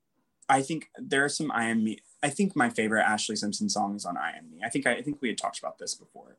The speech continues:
Um, but Say Goodbye,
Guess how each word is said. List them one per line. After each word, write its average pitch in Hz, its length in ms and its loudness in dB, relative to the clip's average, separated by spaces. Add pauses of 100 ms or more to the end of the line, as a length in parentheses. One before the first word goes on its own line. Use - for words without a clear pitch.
Um, 107 440 2 (760)
but 120 400 6 (680)
Say 131 260 0
Goodbye, 110 760 2